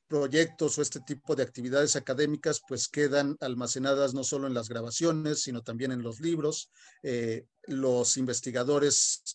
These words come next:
eh, hacen, eh, artículos más extensos de lo que llegan a platicar en, este, en estas charlas,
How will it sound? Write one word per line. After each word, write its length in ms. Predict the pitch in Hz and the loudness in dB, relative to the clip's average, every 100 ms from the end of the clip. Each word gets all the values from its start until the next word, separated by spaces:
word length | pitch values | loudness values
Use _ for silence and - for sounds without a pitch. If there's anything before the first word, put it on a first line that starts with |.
| - | -12
eh, 200 | 127 127 | -12 -10
hacen, 560 | - 139 - 139 131 127 _ _ _ | -4 0 0 0 -2 -8 _ _ _
eh, 180 | - 139 147 | -14 -6 -4
artículos 520 | 131 156 151 143 123 | -4 -2 0 0 2
más 200 | 143 143 | 0 0
extensos 540 | 117 165 165 160 135 | 0 2 2 0 -2
de 80 | 127 | -2
lo 160 | 117 113 | -4 -6
que 120 | 120 | -6
llegan 260 | 127 135 | 0 0
a 80 | 127 | 0
platicar 680 | 120 113 117 - 143 131 127 | -6 -8 -10 -10 -4 -2 -4
en, 200 | - 117 | -6 -4
este, 680 | 120 117 - 120 117 110 104 _ _ _ _ _ - | -4 -6 -6 -6 -4 -6 -10 _ _ _ _ _ -6
en 160 | 131 | -2
estas 300 | 139 139 139 | 0 0 0
charlas, 520 | - 160 139 160 - | 2 2 2 -2 -4